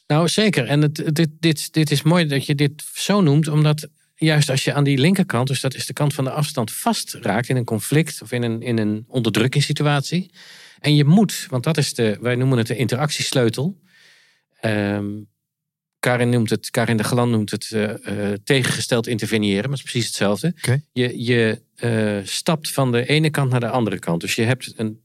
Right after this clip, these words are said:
Speaker 1: een, je zit in een conflict. De ander is, is, laten we zeggen,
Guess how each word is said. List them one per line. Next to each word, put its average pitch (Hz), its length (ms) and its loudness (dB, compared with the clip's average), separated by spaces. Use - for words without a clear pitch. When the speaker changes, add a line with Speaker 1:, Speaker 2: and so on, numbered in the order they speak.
Speaker 1:
een, 110 320 -18
je 123 80 -10
zit 135 200 -2
in 110 80 0
een 98 60 0
conflict. 147 540 -2
De - 80 -8
ander 131 260 2
is, - 260 -2
is, - 340 -6
laten 117 240 -2
we 113 60 0
zeggen, 107 280 -2